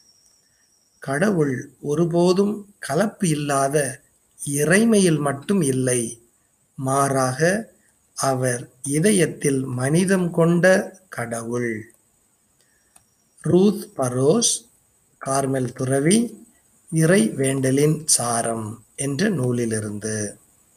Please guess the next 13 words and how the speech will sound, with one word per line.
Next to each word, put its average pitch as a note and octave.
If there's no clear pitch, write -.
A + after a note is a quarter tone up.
இறைச்சொல் E3
ஒன்று B2+
கேட்போம். G#2
நாம் C#3+
பாவிகளாய் D#3
இருந்தபோதே C#3+
கிறிஸ்து F#3+
நமக்காக D#3
தம் C#3
உயிரை F3+
கொடுத்தார். A#2+
இவ்வாறு C#3
கடவுள் D3